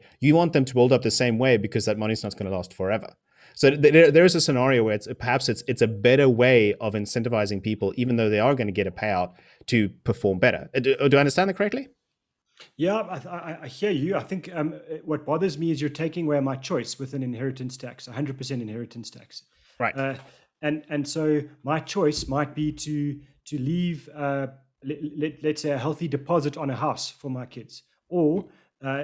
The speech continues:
Speaker 2: you know, in the new world where large corporate jobs are getting less and less and entrepreneurs are becoming more and more viable, I, I would like to leave my, my, my children the ability to become entrepreneurs,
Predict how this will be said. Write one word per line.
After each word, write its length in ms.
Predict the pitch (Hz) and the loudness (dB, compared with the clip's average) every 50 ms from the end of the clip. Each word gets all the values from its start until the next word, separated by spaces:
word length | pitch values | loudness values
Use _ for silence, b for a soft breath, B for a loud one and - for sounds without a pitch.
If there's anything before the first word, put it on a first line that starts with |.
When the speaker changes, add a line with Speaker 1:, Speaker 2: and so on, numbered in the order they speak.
| - | -6
Speaker 2:
you 80 | 175 147 | -6 -4
know, 80 | 135 135 | -4 -4
in 180 | 143 156 151 | -4 -4 -2
the 80 | 147 139 | -2 -2
new 220 | 143 151 180 185 | -2 -2 -2 -2
world 280 | 165 165 160 156 151 120 | 0 2 2 2 2 0
where 200 | 127 143 143 135 | 0 0 2 2
large 360 | 135 143 151 160 151 - - - | 2 0 0 0 -2 -6 -10 -10
corporate 580 | - 170 156 - 165 165 156 151 - - - - - 139 | -10 -10 -8 -6 -4 -4 -4 -4 -6 -12 -20 -20 -20 -10
jobs 360 | - 147 143 147 139 - 135 | -4 -2 -2 -2 -2 -4 -6
are 120 | 135 131 | -6 -6
getting 260 | 127 135 143 139 131 135 | -4 -4 -4 -4 -2 -2
less 200 | 143 135 135 - | -2 -4 -4 -6
and 140 | 131 127 | -4 0
less 300 | 135 147 143 139 143 - | 2 2 2 0 -2 -8
and 320 | - - 147 139 135 127 117 | -14 -14 -12 -10 -10 -10 -10
entrepreneurs 680 | 151 147 131 156 151 147 143 127 139 160 160 147 131 | -12 -12 -10 -10 -10 -8 -6 -2 0 0 0 0 0
are 80 | 143 127 | -4 -6
becoming 380 | 131 131 - 156 147 143 131 | -6 -8 -8 -6 -6 -6 -4
more 180 | 123 135 147 156 | -4 -2 -2 -2
and 80 | 139 | -2
more 100 | 135 127 | -4 -4
viable, 500 | 117 135 147 156 160 147 151 147 143 143 B B B B B - | -4 -4 -4 -2 -2 0 -2 -2 -2 -4 B B B B B -14
I, 60 | 143 | -14
I 140 | 156 160 156 | -8 -4 -2
would 140 | 151 143 127 | -2 -2 -2
like 180 | 143 151 156 - | -2 -4 -4 -6
to 100 | - - | -8 -8
leave 360 | 143 139 156 160 156 135 131 | -6 -4 -4 -4 -4 -6 -6
my, 240 | 139 143 139 143 151 | -6 -6 -6 -6 -6
my, 240 | 143 135 135 135 139 139 147 | -6 -8 -6 -6 -8 -8 -10
my 160 | 131 131 127 | -12 -12 -12
children 380 | 131 - 160 156 143 143 143 | -12 -10 -10 -8 -8 -6 -6
the 80 | 131 131 | -6 -6
ability 420 | 131 131 143 147 156 151 - 147 | -4 -4 -4 -4 -4 -6 -8 -12
to 100 | 135 - | -12 -12
become 300 | 131 131 131 - 147 147 | -12 -12 -10 -8 -6 -4
entrepreneurs, 800 | 147 135 135 147 143 139 143 123 135 147 123 120 139 175 - - | -4 -4 -6 -8 -8 -8 -8 -6 -6 -6 -6 -8 -10 -12 -14 -18